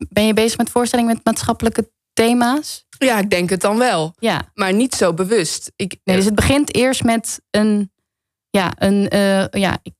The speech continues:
Speaker 2: Een
Speaker 1: hoe
Speaker 2: vorm
Speaker 1: begint het?
Speaker 2: eigenlijk. Ja, een vorm. Eigenlijk altijd een vorm. En dat is, ehm, ehm, ja, dat kan een lichtplan zijn. Maar dat kan ook een beeldend werk op een sokkel zijn. Of het idee dat er een gordijn de hele tijd open en dicht moet gaan.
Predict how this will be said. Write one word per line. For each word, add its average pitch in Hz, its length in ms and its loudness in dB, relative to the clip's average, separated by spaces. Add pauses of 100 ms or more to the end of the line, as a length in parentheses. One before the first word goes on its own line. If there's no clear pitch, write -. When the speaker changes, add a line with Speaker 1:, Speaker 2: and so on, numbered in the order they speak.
(100)
Speaker 2:
Een 202 120 -4
Speaker 1:
hoe 214 100 0
Speaker 2:
vorm - 20 2
Speaker 1:
begint 196 240 2
het? 220 80 0
Speaker 2:
eigenlijk. 196 540 -2
Ja, 214 260 -2
een 196 80 -2
vorm. 226 480 -2 (180)
Eigenlijk 247 400 -4
altijd 214 340 -4
een 208 140 -6
vorm. 180 360 -2 (460)
En 196 240 2
dat 196 180 0
is, 214 240 0
ehm, 190 320 0 (640)
ehm, 180 580 0 (1120)
ja, 214 240 0
dat 190 160 0
kan 180 220 -2
een 180 120 2
lichtplan 180 460 0
zijn. 165 420 -4 (580)
Maar 190 160 0
dat 185 160 0
kan 190 240 -2
ook 196 240 0
een 196 200 0
beeldend 196 340 2
werk 196 260 0
op 185 100 -12
een 196 120 -2
sokkel 208 340 -2
zijn. 170 360 0
Of 170 160 0
het 180 160 -6
idee 185 340 2
dat 180 140 0
er 185 80 -6
een 190 80 -2
gordijn 185 380 0
de 190 60 2
hele 180 180 0
tijd 175 240 -2
open 175 280 0
en 175 100 -2
dicht 175 220 0
moet 175 180 -4
gaan. 95 360 0